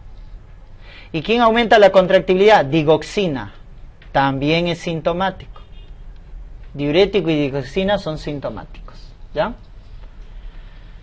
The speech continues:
Muy bien, entonces acá nos preguntan de edemas, ¿cuál es lo falso? Lo falso es que es un signo precoz.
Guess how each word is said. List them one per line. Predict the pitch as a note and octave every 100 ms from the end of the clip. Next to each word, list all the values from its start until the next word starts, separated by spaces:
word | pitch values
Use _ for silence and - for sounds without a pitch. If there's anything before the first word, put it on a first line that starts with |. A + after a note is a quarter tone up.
| - - - - - - - -
Muy | G#3 A3
bien, | F#3+ D#3
entonces | F3 A#3 G#3+ A3+ - - - -
acá | F#3 A#3+
nos | A#3+ -
preguntan | A3 A#3 A3+ A3+ G#3+
de | A3
edemas, | A3 A#3+ A3+ A3+ A3 -
¿cuál | - A3+ A3+
es | G#3
lo | G#3+
falso? | G#3 B3 A#3 A3 - G#3 G#3+ - - - - - - - - -
Lo | D#3 F3+
falso | F3+ A#3 A#3 - A3+
es | G#3+ G#3
que | -
es | G#3 A3
un | G#3+
signo | - A3+ G#3+ A3 A3+
precoz. | - D3+ C#3 - E3+ F#3 F3 C#3 A2+ - -